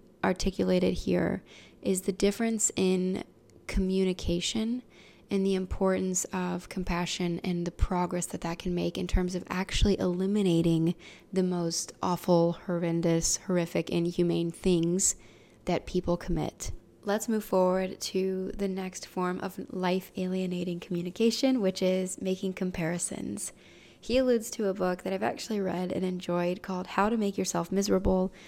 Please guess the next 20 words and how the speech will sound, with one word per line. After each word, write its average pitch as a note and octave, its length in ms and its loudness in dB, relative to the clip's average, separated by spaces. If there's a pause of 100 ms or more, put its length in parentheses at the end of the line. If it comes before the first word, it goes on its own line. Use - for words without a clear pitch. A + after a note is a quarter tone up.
(160)
by F#3+ 120 -2
Dan F#3 300 -2
Greenberg, G3 640 0 (500)
in G3+ 160 2
which G3+ 220 0
he G#3+ 160 2
suggests G3 840 -2
that F#3+ 220 0
if G#3 200 2
readers C4 380 2
have G3+ 160 0
a G3 100 2
sincere G3+ 580 4
desire F#3 540 2
to F#3 160 -2
make F#3 340 2
life F#3+ 280 2
miserable E3+ 500 2
for E3+ 160 0
themselves, E3 640 -2